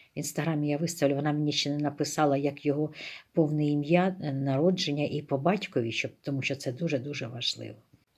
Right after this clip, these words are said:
Дуже жалко такого молодого чоловіка, сорок років, пропав безвісті під Солидаром. Так написано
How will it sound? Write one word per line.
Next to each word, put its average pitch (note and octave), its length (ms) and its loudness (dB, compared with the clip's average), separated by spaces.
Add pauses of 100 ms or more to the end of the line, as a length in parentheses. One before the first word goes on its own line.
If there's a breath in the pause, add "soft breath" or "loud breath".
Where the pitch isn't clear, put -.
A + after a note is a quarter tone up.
(760)
Дуже F#3 280 -4
жалко E3 420 -6
такого E3+ 360 -8
молодого D3+ 840 -6
чоловіка, D#3 580 -4
сорок E3 440 -6
років, F3 520 -4 (1300)
пропав D3+ 380 -4
безвісті - 760 -10 (240)
під - 160 -12
Солидаром. C#3+ 760 -8 (140)
Так A3+ 180 -4
написано D3+ 760 -2